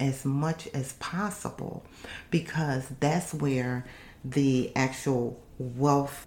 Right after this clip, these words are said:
comes in, and that's where the wealth accumulates when you keep the liability as low as possible. Liability, what you owe.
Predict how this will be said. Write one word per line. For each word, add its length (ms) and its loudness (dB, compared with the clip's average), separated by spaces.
comes 540 2
in, 300 4
and 160 2
that's 260 2
where 160 2
the 120 0
wealth 520 0
accumulates 960 2
when 500 4
you 260 -2
keep 500 -2
the 560 4
liability 1160 2
as 260 0
low 240 0
as 100 -8
possible. 840 -4
Liability, 1000 4
what 320 2
you 220 0
owe. 320 0